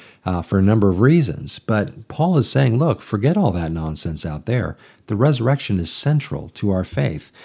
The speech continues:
Well, in verse twenty-one, in the midst of this discussion, he says, "For as by a man came death,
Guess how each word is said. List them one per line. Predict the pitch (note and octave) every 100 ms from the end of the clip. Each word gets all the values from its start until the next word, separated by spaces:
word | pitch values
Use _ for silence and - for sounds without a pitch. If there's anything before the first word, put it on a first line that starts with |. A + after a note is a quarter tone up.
| - - -
Well, | B2 A2+ B2 -
in | A#2+ A2+
verse | C#3 C#3+
twenty-one, | - D3+ C3+ A#2+ D3 A2 F#2 G2+
in | C#3+ C3
the |
midst | B2 C3+ -
of | G#2
this | A2 -
discussion, | F#2 - E3+ C3+ A2
he | G2
says, | - G#2 G2+
"For | - A#2 C3
as | D3 E3+ E3+ B2+
by | G#2 B2+ C3+
a | C#3 A2
man | A2+ C3 B2 A2+ G#2
came | - B2+ A#2 G2+
death, | C3 B2+ F#2 -